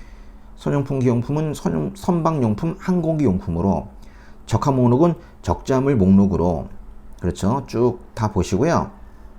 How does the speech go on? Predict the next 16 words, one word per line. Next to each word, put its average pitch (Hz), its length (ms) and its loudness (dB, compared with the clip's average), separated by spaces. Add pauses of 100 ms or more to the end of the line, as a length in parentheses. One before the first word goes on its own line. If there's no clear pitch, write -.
(440)
다 113 120 -4
똑같네요. 165 420 2
그죠? 98 340 0
이렇게 98 360 -4 (300)
표현들만 139 540 0
바꿔놓으시면 98 460 0
되겠습니다. 78 340 -4
요거 92 180 -2
좀 95 140 -2
잘 95 160 -2
보셨다가 95 760 0 (200)
똑같이 123 600 -2
바꿔놓으시면 90 640 -2
되겠습니다. 80 760 -4 (1700)
이백십칠 143 640 2
쪽에요. 131 600 4